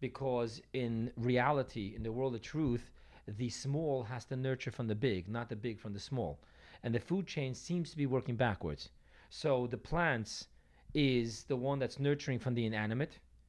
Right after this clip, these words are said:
The animals are nurturing from the plants. The humans are nurturing from the animals, which means that the food chain, according to Kabbalah, is backwards. The higher levels are nurturing from the lower levels. That's not the way it should be in the world of truth.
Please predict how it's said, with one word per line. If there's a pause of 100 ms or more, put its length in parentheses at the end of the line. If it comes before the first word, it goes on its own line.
(300)
The
animals
are
nurturing
from
the
plants.
The
humans
are
nurturing
from
the
animals,
which
means
that
the
food
chain,
according
to
Kabbalah,
is
backwards. (580)
The
higher
levels
are
nurturing
from
the
lower
levels.
That's
not
the
way
it
should
be
in
the
world
of
truth.